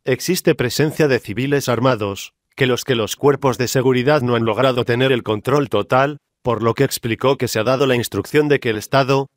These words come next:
de la mano con el municipio y la Federación, tomen el control de la seguridad del lugar. Patrón Reyes, aseguró, no se trata de colusión de los elementos con el crimen organizado, pero buscan evitar que ocurra, debido a que,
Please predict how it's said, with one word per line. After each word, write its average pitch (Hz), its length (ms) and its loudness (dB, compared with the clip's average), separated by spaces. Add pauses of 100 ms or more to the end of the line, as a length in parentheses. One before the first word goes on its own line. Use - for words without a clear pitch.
de 110 140 -4
la 123 120 2
mano 143 240 2
con 127 140 0
el 117 100 0
municipio 139 520 2
y 143 60 2
la 127 100 0
Federación, 113 600 0
tomen 151 300 2
el 117 200 0
control 117 460 -2
de 110 100 -2
la 110 100 0
seguridad 104 540 0
del 110 160 0
lugar. 113 420 0 (400)
Patrón 123 360 0
Reyes, 147 560 0 (180)
aseguró, 127 680 2 (180)
no 123 200 2
se 160 140 2
trata 123 300 0
de 131 120 2
colusión 131 500 2
de 127 80 4
los 120 180 -2
elementos 127 500 0
con 131 180 -2
el 110 100 -4
crimen 127 300 0
organizado, 117 760 0 (200)
pero 113 260 0
buscan 147 360 2
evitar 131 440 0
que 160 100 4
ocurra, 117 540 2 (200)
debido 151 440 2
a - 60 2
que, 104 320 -2